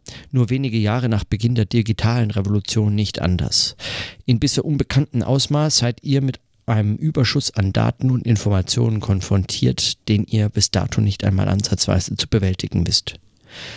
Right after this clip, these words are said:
Für die semiotische Überproduktion habt ihr noch keine ausreichenden und das heißt zuallererst keine poetischen Mittel gefunden,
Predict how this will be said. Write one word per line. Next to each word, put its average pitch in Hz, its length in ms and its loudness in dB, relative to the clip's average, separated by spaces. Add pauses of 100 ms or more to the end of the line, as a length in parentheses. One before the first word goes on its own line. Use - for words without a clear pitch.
(120)
Für - 140 0
die 117 100 0
semiotische 123 640 0
Überproduktion 123 840 0
habt - 220 -2
ihr 110 80 2
noch 104 280 -2
keine 104 300 0
ausreichenden 117 720 0
und 107 120 0
das 104 200 0
heißt 107 220 0
zuallererst 104 600 0
keine 107 220 0
poetischen - 560 -2
Mittel - 240 -4
gefunden, 117 600 -2